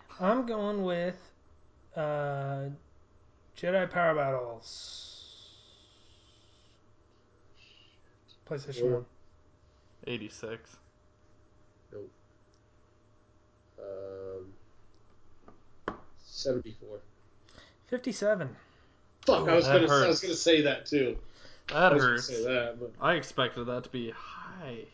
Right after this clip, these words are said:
Speaker 2: I only got seventeen there, not bad.
Speaker 1: So Dylan's at seventy-three. Uh, you got seventeen there, Vinny?
Speaker 2: Yeah, I'm at one oh nine.
Speaker 1: Ooh, that's not good. Okay, so after round three,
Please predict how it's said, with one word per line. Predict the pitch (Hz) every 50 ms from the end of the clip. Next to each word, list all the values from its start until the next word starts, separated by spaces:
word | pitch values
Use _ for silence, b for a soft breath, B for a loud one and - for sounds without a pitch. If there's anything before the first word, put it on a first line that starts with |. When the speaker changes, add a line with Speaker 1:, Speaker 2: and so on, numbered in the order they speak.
| - - -
Speaker 2:
I | 262
only | 302 269 214
got | 170 170 143 127
seventeen | - - 170 151 131 - - 175 175 147
there, | 131 127 127 135
not | 151 -
bad. | - 123 120 127 139 143 - - - - - - - - - - - - - - - - - - - - - - - - - - - - - - - - - - - - - - -
Speaker 1:
So | - - 147
Dylan's | 135 147 170 190 202 185 165
at | 175 156
seventy-three. | 135 - 180 170 170 156 156 - - 165 160 156 151 151 151 143 143 - - - - - b b b b b b b b b b b b b b - - - - - - -
Uh, | 143 139 139 139 135 135 135 131 131 131
you | 135 139 147 147
got | 139
seventeen | - - 160 156 151 135 - 160 160
there, | 165 175 175 165
Vinny? | 170 175 180 180 180 - - - - - - -
Speaker 2:
Yeah, | - 101 101
I'm | 101 107
at | - -
one | 110 113 107
oh | 104 104
nine. | 101 101 101 98 101 98 98 - - - - - - - - -
Speaker 1:
Ooh, | 156 147 127 113 113
that's | 117 120 123 - -
not | 120 -
good. | - 131 120 - - - - - - - - - - - - - - - - - - - - - - - - - - - - - - - - b b b b b b b b -
Okay, | 185 185 185 208 190 156 127
so | - - - 165 151 151
after | 151 156 165 165 - 180 165
round | 160 156 165 165 170 170 165 143
three, | 170 170 170 165 156 143 135